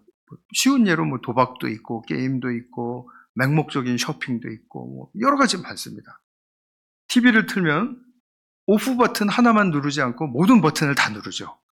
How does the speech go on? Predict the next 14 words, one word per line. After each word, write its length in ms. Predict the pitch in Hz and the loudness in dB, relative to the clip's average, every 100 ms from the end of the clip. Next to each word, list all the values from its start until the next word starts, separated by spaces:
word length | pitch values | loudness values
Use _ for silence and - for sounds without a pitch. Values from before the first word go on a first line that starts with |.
| _ _ _ - | _ _ _ 0
거기에 220 | 160 175 | 2 4
잡혀 320 | - - 185 | 2 4 2
있는 240 | 139 110 | 2 -2
겁니다. 520 | - 92 92 - - _ _ _ _ _ _ | -8 -14 -16 -18 -20 _ _ _ _ _ _
그런 240 | - 254 | 4 6
식입니다. 720 | 214 156 113 95 92 98 - _ _ _ _ _ _ _ _ | 6 4 -4 -8 -12 -16 -20 _ _ _ _ _ _ _ _
그러니까 720 | - 220 226 247 135 - - _ _ - | 4 6 6 6 4 0 -14 _ _ -2
나를 400 | 165 185 226 247 | 2 4 6 6
사로잡는 1000 | 240 254 247 226 220 233 262 285 - - _ _ - | 6 4 6 6 6 6 4 2 -4 -16 _ _ -10
쓸데없는 880 | - - 311 294 285 254 220 214 208 | -4 0 0 0 4 4 6 4 2
것의 320 | 190 185 185 | 0 0 -2
대표가 580 | 143 135 - 151 190 226 - | -4 -6 -4 0 0 0 -4
술 220 | - 233 | -4 -2
취함이다, 640 | - 196 135 - - - | 0 0 -2 -6 -12 -18